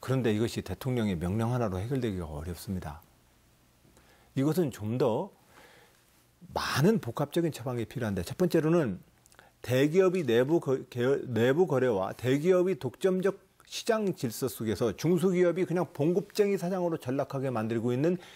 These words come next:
이 대한민국의 경제 산업 생태계의 비민주주의와 불공정성을 깨줘야 합니다. 이것은 흔히 말하는 대기업의 지배 구조와 대한민국의 경제의 불공정한 기울어진 운동장을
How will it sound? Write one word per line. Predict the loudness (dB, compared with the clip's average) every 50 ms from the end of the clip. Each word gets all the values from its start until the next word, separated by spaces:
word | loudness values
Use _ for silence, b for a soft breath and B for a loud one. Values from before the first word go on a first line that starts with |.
| B B B
이 | -2 -2
대한민국의 | -2 0 0 0 0 2 0 0 -2 -2 -2 -4 -4 -6 -6
경제 | -6 -4 -2 -2 -2
산업 | -2 -2 -4 -4 -6 -6
생태계의 | -8 -10 -10 -8 -6 -4 -2 0 0 0 0 -2
비민주주의와 | -2 -2 0 0 0 -2 -2 -2 0 0 2 0 0
불공정성을 | -2 -2 -2 -2 -2 -2 -4 -4 -4 -4 -4 -6 -4 0
깨줘야 | 0 0 2 2 2 0 0
합니다. | 0 -4 -6 -8 -8 -10 -12 _ _ _ _ _ -20 B B B B B
이것은 | B 2 2 2 2
흔히 | 0 0 -2 -2 2 2 4
말하는 | 6 6 4 4 2 2 0 -4 -6 B B B B B B -8
대기업의 | -4 0 2 2 2 4 4 4 4 4 2 -2 -4
지배 | -4 -2 2 2 2
구조와 | 2 0 -2 -2 -2 0 2 2 2 2 0 -2 -6 b b b b b b b _ _ _ _
대한민국의 | -2 0 2 2 2 0 -2 -4 -4 -4 -4 -4 -6 -6
경제의 | -6 -6 -6 -4 0 0 0 0
불공정한 | 0 -2 -4 -2 -2 0 -2 0 0 -2 -2 -2 0 -2 -2 -2 -4 -6 -12 _ _ _ _ _ _ _ _ _ _ _ _ _ _ _ _ _ _ _ _ _ _ _ _ _ _ _ -8
기울어진 | -2 2 4 6 6 6 4 2 0
운동장을 | 0 -2 -4 -2 -2 -2 -2 -2 0 0 0 0 0